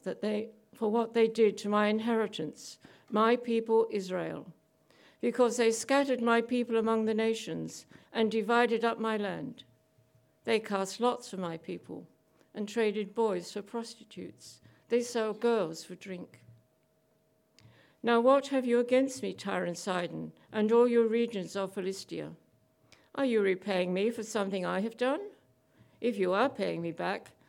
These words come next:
I will swiftly and speedily return on your own heads what you have done. For you took my silver and my gold and carried off my finest treasures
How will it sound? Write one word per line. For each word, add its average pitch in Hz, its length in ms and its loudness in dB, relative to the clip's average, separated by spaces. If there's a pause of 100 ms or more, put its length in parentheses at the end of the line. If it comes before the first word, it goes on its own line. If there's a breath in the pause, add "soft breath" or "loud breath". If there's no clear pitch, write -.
(240 soft breath)
I 220 120 4
will 196 140 0
swiftly 269 680 -2
and 180 220 -6
speedily 226 640 0
return 220 480 0
on 208 140 0
your 208 220 -2
own 254 240 4
heads 240 360 0
what 185 240 -6
you 262 140 -2
have 247 160 -6
done. 160 360 -10 (880 soft breath)
For 269 180 2
you 254 160 4
took 277 260 0
my 240 200 4
silver 233 400 2
and 226 200 0
my 208 160 2
gold 208 560 0
and 196 160 -4
carried 240 300 2
off 233 180 0
my 220 180 -2
finest 226 520 -2
treasures 190 500 -6